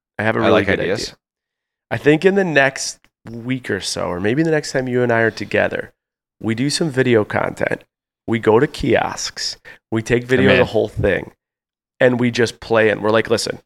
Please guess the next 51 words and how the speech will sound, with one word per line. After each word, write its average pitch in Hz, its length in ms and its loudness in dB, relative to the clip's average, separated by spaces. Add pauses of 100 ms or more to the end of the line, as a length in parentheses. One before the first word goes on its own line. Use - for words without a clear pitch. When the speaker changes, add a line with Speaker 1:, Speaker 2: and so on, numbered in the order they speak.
(100)
Speaker 1:
we 117 140 0
know 110 160 4
you 120 160 0
generate 113 380 2
the - 60 -2
prices. 101 560 -4
We 117 120 -2
know 110 140 6
you 117 120 0
get 123 160 -2
the 147 80 2
margin. 98 500 0 (320)
Me 117 280 0
versus 143 260 2
David, 98 460 -2 (160)
who - 180 -4
can 139 180 2
get 123 140 6
the 120 80 4
Speaker 2:
Ooh, 113 80 2
Speaker 1:
best 98 260 0
deal 95 200 -2
Speaker 2:
I 110 80 2
Speaker 1:
at 110 60 0
a 107 60 -2
Speaker 2:
like 107 340 2
Speaker 1:
kiosk?" - 40 -10
Speaker 2:
that. 90 420 -2
Have 127 120 -2
you 127 60 4
ever 151 80 6
Speaker 1:
Best 135 100 0
Speaker 2:
bought 107 80 6
Speaker 1:
deal. 113 100 2
Speaker 2:
anything 143 240 -4
at 139 80 -4
a 139 60 -4
kiosk? 143 520 -4 (120)
Speaker 1:
The 107 100 -6
only 160 240 4
time 156 260 0
I 139 60 2
may 135 140 -2
have 123 120 0
bought 113 220 2
something 117 200 0
at 107 40 -4
a - 20 -20
kiosk 110 440 -2
is, 101 100 -10
like, 101 220 -2